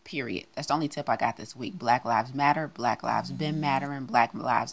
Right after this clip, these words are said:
are going to continue to matter, and I'm gonna do everything in my power and in my platform to promote that message. We are all activists, and as long as we activate in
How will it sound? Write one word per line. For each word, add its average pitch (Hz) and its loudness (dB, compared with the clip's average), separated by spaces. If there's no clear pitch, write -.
are 131 -6
going 117 -8
to - -12
continue 156 -8
to 151 -4
matter, 139 6
and 107 -8
I'm 135 0
gonna 139 -2
do 135 -4
everything 123 -2
in 120 -4
my 127 -2
power 147 6
and 196 -2
in 185 -2
my 180 0
platform 131 4
to - -8
promote 117 -6
that 120 2
message. 113 -4
We 156 -2
are 131 8
all 202 8
activists, - -2
and 160 -4
as 135 -6
long 151 2
as 185 -6
we 175 -6
activate 170 -2
in 147 2